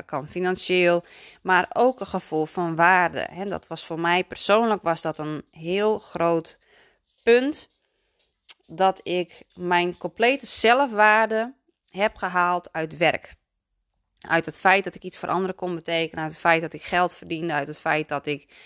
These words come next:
werk had. Hè, dat je, dat je zinvol bezig bent door de dag. Eh, was voor mij persoonlijk een heel groot, eh, deel van mijn zelfwaarde.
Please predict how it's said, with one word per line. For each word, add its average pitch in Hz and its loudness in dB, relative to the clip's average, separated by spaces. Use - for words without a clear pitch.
werk 160 4
had. 202 0
Hè, 226 0
dat 160 -6
je, 139 -4
dat 139 -10
je 143 -6
zinvol 175 -2
bezig 214 2
bent 190 0
door 185 -4
de 185 -6
dag. 185 0
Eh, 156 -10
was 170 0
voor 175 -8
mij 170 4
persoonlijk 185 -2
een 151 -6
heel 180 0
groot, 165 -2
eh, 151 -12
deel 175 2
van 170 -4
mijn 156 -4
zelfwaarde. 143 0